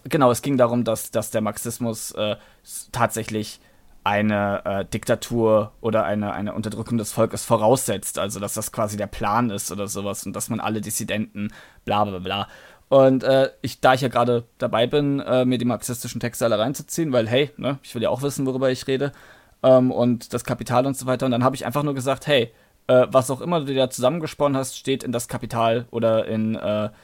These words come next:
marxistischem, äh, nicht marxistischem, im kommunistischen Manifest von Marx und Engels so nicht drin.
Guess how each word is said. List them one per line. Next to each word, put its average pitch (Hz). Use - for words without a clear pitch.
marxistischem, 117
äh, 107
nicht 101
marxistischem, -
im 110
kommunistischen 127
Manifest 117
von 120
Marx 117
und 117
Engels 123
so 127
nicht 117
drin. 160